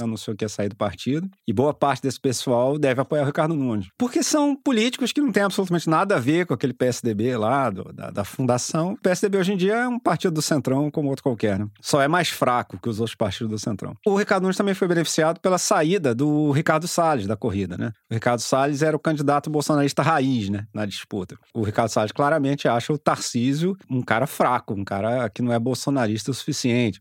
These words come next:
E ele queria ser o candidato do bolsonarismo raiz mesmo, do ca-, bolsonarismo golpista, et cetera.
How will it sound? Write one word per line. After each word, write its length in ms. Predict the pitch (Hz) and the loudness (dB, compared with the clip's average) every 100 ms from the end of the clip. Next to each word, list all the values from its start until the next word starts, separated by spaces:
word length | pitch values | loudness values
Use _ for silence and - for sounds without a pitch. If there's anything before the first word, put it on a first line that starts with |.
| _ | _
E 140 | 120 123 | 0 2
ele 140 | 123 | 2
queria 240 | - 151 | 2 2
ser 140 | 143 165 | 2 0
o 60 | |
candidato 560 | 143 160 135 123 135 180 | 2 2 2 2 2 0
do 100 | 175 | -2
bolsonarismo 800 | 170 160 180 156 135 143 196 202 | -2 0 2 2 2 0 0 2
raiz 400 | 185 220 175 208 | 2 2 0 0
mesmo, 380 | 135 135 101 82 | 2 2 0 -6
do 160 | 95 98 | -12 -8
ca-, 140 | 107 | -4
bolsonarismo 500 | 101 107 - 101 107 | -4 -4 -2 -2 0
golpista, 720 | 156 196 151 160 147 - - | -2 0 0 2 0 -2 -6
et 140 | 92 - | -6 -8
cetera. 220 | - | -10